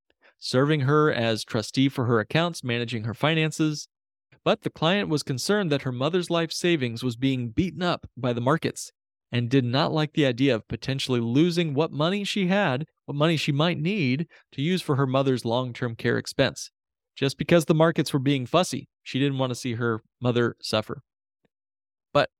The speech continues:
she also didn't want to get hit with taxes every year by putting that money into a safe C D at the bank. So after having several conversations, we put a large chunk of her mother's money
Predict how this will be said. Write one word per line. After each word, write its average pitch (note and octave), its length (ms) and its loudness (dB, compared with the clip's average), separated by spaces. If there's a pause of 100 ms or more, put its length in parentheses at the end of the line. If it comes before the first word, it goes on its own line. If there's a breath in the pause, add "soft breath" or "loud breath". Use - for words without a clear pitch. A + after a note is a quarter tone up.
she - 280 -2
also C#3 800 4
didn't D3 240 0
want D3+ 140 2
to - 20 -4
get D3 200 -6
hit C3 200 -2
with A#2 180 -4
taxes B2+ 720 -2
every C3+ 300 2
year C3+ 560 0 (220)
by B2 100 0
putting D3 340 0
that C3+ 140 2
money B2+ 280 -2
into B2 240 -4
a A2+ 60 -2
safe - 540 -2
C - 280 -2
D G3 340 -2
at A2+ 100 -8
the C3 80 -10
bank. - 300 -2 (400)
So G2+ 240 2 (120)
after C#3+ 280 0
having C#3+ 340 2
several C3 380 0
conversations, E3 840 -2 (260 soft breath)
we C3+ 100 0
put - 260 4
a B2+ 160 0
large B2+ 580 -2
chunk E3+ 340 -2
of B2 100 -8
her B2 80 -2
mother's C3 420 0
money D#3+ 440 0